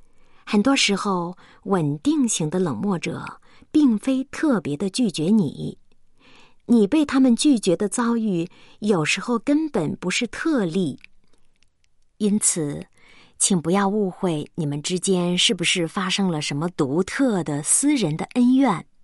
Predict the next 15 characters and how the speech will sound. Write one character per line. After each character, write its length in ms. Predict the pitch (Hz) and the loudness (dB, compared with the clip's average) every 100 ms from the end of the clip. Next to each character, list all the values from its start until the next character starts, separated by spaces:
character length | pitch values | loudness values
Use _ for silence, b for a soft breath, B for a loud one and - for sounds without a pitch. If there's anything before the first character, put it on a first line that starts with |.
| _ _ - _ - _ B B B B B B B - | _ _ -20 _ -20 _ B B B B B B B 0
你 120 | 214 | 2
这 140 | 262 | 2
样 180 | 311 254 | 2 2
想， 400 | - 165 143 147 - b b - | 2 -2 -4 -8 -14 b b -4
很 180 | 220 180 | 0 2
容 240 | 175 220 | 4 4
易 240 | 262 262 | 4 2
会 220 | 202 - 208 | 2 0 2
弄 240 | 226 196 | 2 2
得 120 | 170 | -2
自 220 | 160 254 202 | -4 -4 -2
己 320 | 151 - - - | -4 -6 -10 2
被 160 | 240 | 2
误 300 | 220 269 202 | 2 -2 -2
会， 320 | 160 170 - | -2 -6 -6